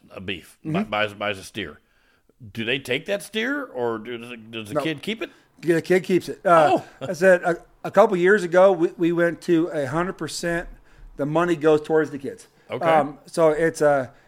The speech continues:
Speaker 2: it's not a, a per pound basis. It's a per kid basis.
Speaker 1: Okay.
Speaker 2: You know, it's, it's that animal with the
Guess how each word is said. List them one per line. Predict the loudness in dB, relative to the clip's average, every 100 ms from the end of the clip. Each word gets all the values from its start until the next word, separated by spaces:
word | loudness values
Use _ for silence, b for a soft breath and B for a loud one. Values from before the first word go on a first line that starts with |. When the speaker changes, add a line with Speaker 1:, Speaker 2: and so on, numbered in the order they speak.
| -10
Speaker 2:
it's | -2
not | 2 4
a, | 4 2 -2
a | -4
per | -4 0 0 2 0 -2 -6 _
pound | -2 2 2 2
basis. | 2 2 -2 -6 -8 -16 b b
It's | -4 0
a | 0 0
per | -2 0 0 -2 -6 _
kid | -2 -2 0
basis. | -2 -4 -6 -10 -12 -12
Speaker 1:
Okay. | -10 -4 0
Speaker 2:
You |
know, | 2 2
it's, | 0 -2 -4 _ -20 -20 b b b -10
it's | -6 -2
that | 0 0
animal | 2 0 2 2 4
with | 2 2
the | 0 0 -2